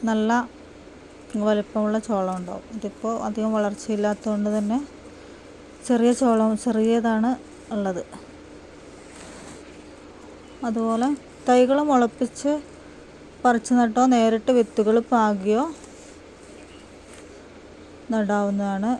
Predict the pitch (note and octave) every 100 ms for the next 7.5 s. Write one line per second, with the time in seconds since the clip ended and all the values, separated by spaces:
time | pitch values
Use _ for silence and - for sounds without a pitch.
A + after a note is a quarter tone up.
0 | - A3 G#3 G#3 G#3 - - - - -
1 | - - - - - - - - B3+ A#3+
2 | A#3+ B3 B3 - B3 B3 C#4+ - - -
3 | - - - - - - - - - -
4 | - A3+ A3 G#3+ G#3+ B3 B3 A#3 G#3 A3
5 | B3+ F4 D#4+ - - - - - - -
6 | - - - - - - - - A#3+ A#3+
7 | B3 A#3+ C#4 B3+ C#4